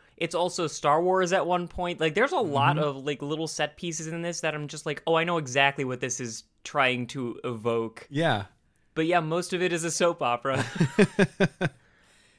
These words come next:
Speaker 2: Uh, they're, they're coming hot and heavy with the drama on this, like, finale arc. And,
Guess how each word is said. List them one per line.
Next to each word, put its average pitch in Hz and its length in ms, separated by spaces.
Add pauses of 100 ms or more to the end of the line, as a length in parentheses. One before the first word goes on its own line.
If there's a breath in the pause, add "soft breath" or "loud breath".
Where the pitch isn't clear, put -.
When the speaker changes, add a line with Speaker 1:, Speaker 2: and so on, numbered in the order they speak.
(100)
Speaker 2:
Uh, 127 240
they're, 135 220
they're 139 160
coming 165 340
hot 151 260
and 151 100
heavy 147 220
with 123 180
the 104 60
drama 107 380
on 98 200
this, - 380 (160)
like, 101 240 (100)
finale 113 420
arc. 104 460
And, 104 540